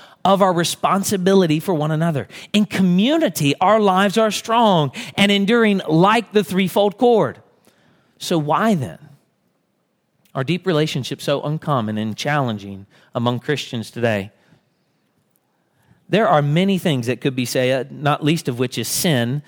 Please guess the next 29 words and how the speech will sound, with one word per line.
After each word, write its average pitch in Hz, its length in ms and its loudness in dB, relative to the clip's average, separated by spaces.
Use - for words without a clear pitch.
I 147 160 0
believe 143 460 0
busyness 127 480 -2
is 123 100 -8
one 139 160 -2
of 117 120 -4
them, 117 260 -2
a - 20 -2
problem 143 460 0
Drew 143 240 -2
Hunter 147 300 -2
addresses 127 440 -4
very 139 240 -2
well 127 260 0
in 117 100 -2
his 127 120 -4
book 127 220 -6
called 110 240 -2
Made 117 260 -2
for 139 100 -8
Friendship, 104 460 -6
so 180 220 0
well 117 240 0
that 120 120 -2
I'm 131 120 -2
going 135 220 -2
to 123 40 -4
read 123 220 -4
you 107 180 -6